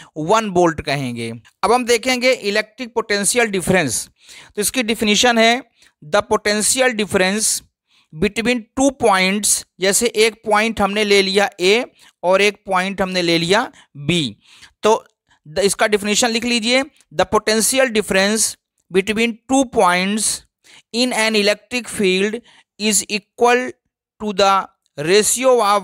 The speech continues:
work done in moving a test charge from one point to other to the value of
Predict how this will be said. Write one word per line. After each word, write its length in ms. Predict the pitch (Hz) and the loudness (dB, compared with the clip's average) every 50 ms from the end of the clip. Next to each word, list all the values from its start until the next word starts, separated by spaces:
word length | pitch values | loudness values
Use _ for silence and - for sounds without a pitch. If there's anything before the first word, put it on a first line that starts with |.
| 160 147 | -2 0
work 200 | 185 214 233 220 | 0 0 0 0
done 420 | - 220 190 185 185 180 180 190 208 254 _ _ _ _ _ _ _ _ | -2 -2 0 2 0 0 0 -4 -10 -16 _ _ _ _ _ _ _ _
in 260 | 208 220 220 202 185 185 | -8 -6 -6 -4 -2 0
moving 420 | 196 208 202 214 247 254 262 254 | 0 2 2 0 -2 -2 -2 -4
a 180 | - - 196 190 - - | -6 -6 -6 -8 -2 0
test 200 | 214 214 - - - 185 | 0 0 0 -2 -6 -6
charge 560 | - - 208 185 180 180 190 208 202 247 240 - - _ _ _ - - | -4 0 2 2 4 4 2 0 -2 -8 -16 -20 -20 _ _ _ -6 0
from 320 | 196 190 196 202 202 190 175 175 | 2 2 2 2 0 -2 0 2
one 160 | 208 226 247 254 233 - | 2 0 0 -2 -6 -4
point 380 | 240 202 196 190 190 196 202 190 - _ - | -2 0 0 0 -2 -4 -10 -12 -14 _ -8
to 120 | 180 185 - _ _ - | -8 -8 -8 _ _ -2
other 420 | 220 220 196 196 190 190 196 202 - - _ _ _ _ _ _ _ _ _ _ _ _ _ _ _ _ _ _ _ _ - _ - _ _ | 0 2 4 4 4 4 2 0 -4 -12 _ _ _ _ _ _ _ _ _ _ _ _ _ _ _ _ _ _ _ _ -20 _ -20 _ _
to 60 | 170 175 | 0 2
the 120 | 190 185 165 160 | 2 0 2 2
value 320 | 180 190 214 240 262 247 | 2 2 2 0 0 2
of 160 | 233 214 220 | 2 2 2